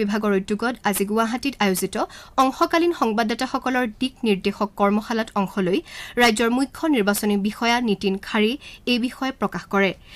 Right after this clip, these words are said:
তেওঁ কয় যে এনে কেন্দ্ৰসমূহতো আন কেন্দ্ৰৰ দৰে সকলো ব্যৱস্থা থাকিব। ইপিনে কোভিড সংক্ৰমণ ৰোধৰ বাবে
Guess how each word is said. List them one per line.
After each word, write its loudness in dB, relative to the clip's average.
তেওঁ 4
কয় 0
যে 4
এনে 4
কেন্দ্ৰসমূহতো 0
আন 4
কেন্দ্ৰৰ 0
দৰে 0
সকলো 2
ব্যৱস্থা -2
থাকিব। -2
ইপিনে 2
কোভিড 6
সংক্ৰমণ 4
ৰোধৰ 2
বাবে 0